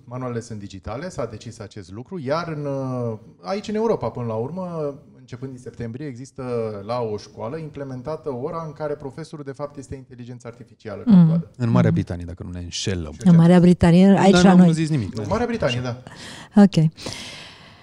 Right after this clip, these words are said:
Speaker 2: Eu cred așa, că orice inovație tehnologică undeva în lume va fi testată și încercată, pentru că dacă mă uit un pic la tablele electronice, sunt state care au investit semnificativ și după aia au constatat că nu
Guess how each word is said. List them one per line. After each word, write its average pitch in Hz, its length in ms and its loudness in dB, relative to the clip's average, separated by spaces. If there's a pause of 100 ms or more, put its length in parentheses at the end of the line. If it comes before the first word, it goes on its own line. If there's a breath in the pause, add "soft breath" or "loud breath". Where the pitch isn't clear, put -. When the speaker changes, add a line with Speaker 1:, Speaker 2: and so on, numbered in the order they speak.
(240 loud breath)
Speaker 2:
Eu 262 160 6
cred 269 220 6
așa, 233 280 6
că 208 120 4
orice 220 220 6
inovație 208 440 8
tehnologică 196 640 8
undeva 202 360 10
în 202 80 10
lume 208 200 10
va 202 140 8
fi - 120 4
testată 196 420 6
și 185 120 6
încercată, 190 540 6
pentru 202 260 4
că 196 120 4
dacă 190 260 4
mă 185 100 6
uit 196 140 4
un 196 80 6
pic 190 160 -2
la 170 140 2
tablele 175 440 2
electronice, 202 640 4
sunt 196 280 2
state - 360 0
care 202 180 2
au 196 60 4
investit 190 320 0
semnificativ 196 600 2
și 180 80 -4
după 196 140 0
aia 196 100 4
au 185 60 2
constatat 202 560 2
că 202 140 2
nu 202 840 8